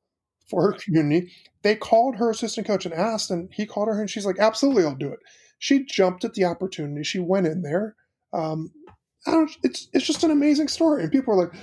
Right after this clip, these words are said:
Speaker 1: "Oh, that kick was pathetic." Well, it was a squib kick. If you know
Speaker 2: Yeah.
Speaker 1: anything about football, she executed the play she was asked to execute. She did it very
Speaker 2: Correct.
Speaker 1: well.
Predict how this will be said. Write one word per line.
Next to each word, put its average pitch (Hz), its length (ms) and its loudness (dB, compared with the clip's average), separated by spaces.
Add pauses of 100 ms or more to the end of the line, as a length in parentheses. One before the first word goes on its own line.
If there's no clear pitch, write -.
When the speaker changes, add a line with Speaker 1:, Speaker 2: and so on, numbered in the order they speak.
(180)
Speaker 1:
"Oh, 190 140 6
that 196 160 0
kick 233 200 0
was 208 120 -6
pathetic." 208 420 -4
Well, 285 240 -2
it 311 40 4
was 302 120 2
a 320 60 2
squib 339 380 0
kick. - 340 -10 (240)
If 220 100 0
you 262 80 6
know 262 140 2
Speaker 2:
Yeah. 262 60 4
Speaker 1:
anything 302 180 4
about 269 200 0
football, 160 360 0 (160)
she 240 260 -2
executed 240 540 0
the 180 80 -4
play 170 260 4
she 160 160 0
was 147 220 2
asked 139 380 -4
to - 120 -8
execute. - 500 -2
She - 180 -4
did 147 160 2
it 143 140 -4
very 139 180 4
Speaker 2:
Correct. 135 180 0
Speaker 1:
well. - 300 -8